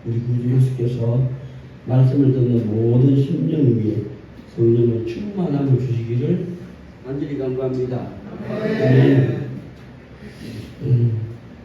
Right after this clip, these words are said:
Speaker 1: 가나안 땅 하면은, 어, 무슨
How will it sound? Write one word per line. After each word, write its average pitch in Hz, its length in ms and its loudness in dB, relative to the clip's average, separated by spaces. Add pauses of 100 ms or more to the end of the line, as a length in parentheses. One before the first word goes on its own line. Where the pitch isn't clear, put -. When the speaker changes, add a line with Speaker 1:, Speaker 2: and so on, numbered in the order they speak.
(360)
Speaker 1:
가나안 175 500 2
땅 143 520 2
하면은, 123 560 2 (760)
어, 131 40 -2
무슨 127 340 2